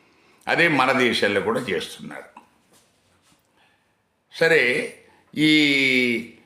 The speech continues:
దీని మీద అసలు ఈ రీసెర్చ్ చేయాల్సిన అవసరం ఎందుకు వచ్చిందంటే, ఈ యూఎస్ఏ మిలిటరీ ఆర్గనైజేషన్, మిలిటరీ హాస్పిటల్స్, group of military హాస్పిటల్స్లో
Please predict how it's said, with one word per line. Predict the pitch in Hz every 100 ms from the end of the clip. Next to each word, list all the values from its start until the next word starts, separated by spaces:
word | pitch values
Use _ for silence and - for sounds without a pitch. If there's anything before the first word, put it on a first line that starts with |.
| _ 92
దీని | 110 156 156
మీద | 151 190 160
అసలు | 120 123 120 104 - 127
ఈ | 131
రీసెర్చ్ | 104 107 - 143 170 131
చేయాల్సిన | 127 127 120 120
అవసరం | 101 107 127 117
ఎందుకు | 101 110 110
వచ్చిందంటే, | 101 - 98 92 82 92 95 - - _ _ _ _ _ _ _ -
ఈ | 131 147 131 98 - 104 123
యూఎస్ఏ | 160 170 156 - 143 92 98 - - _ _ _ -
మిలిటరీ | 110 147 151 156 180 170 170
ఆర్గనైజేషన్, | 113 120 123 131 127 120 117 113 107
మిలిటరీ | 120 120 151 120
హాస్పిటల్స్, | 101 123 - 123 113 120 -
group | 90 123 135
of | 127 113 113
military | 117 117 101
హాస్పిటల్స్లో | 107 - 117 101 101 - 113 107 -